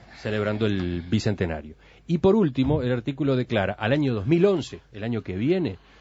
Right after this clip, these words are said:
como año de la celebración del bicentenario de la Revolución de la Independencia del Río de la Plata,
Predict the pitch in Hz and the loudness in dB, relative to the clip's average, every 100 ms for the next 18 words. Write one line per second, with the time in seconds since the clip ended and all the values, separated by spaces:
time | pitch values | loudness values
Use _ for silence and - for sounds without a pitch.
0 | - - _ - 117 123 170 180 190 123 | -20 -20 _ 0 4 4 4 2 -2 -2
1 | 113 110 117 107 104 98 160 170 120 110 | -2 -2 -2 -2 -2 0 -2 0 0 0
2 | 98 110 101 107 156 175 175 127 107 98 | -2 -2 0 2 2 2 0 0 0 0
3 | 101 95 98 95 - 165 165 123 104 98 | 0 2 2 2 2 2 2 0 -2 -2
4 | 98 104 151 117 98 139 113 95 175 175 | -2 0 0 0 0 2 2 2 2 2
5 | 113 139 | 4 0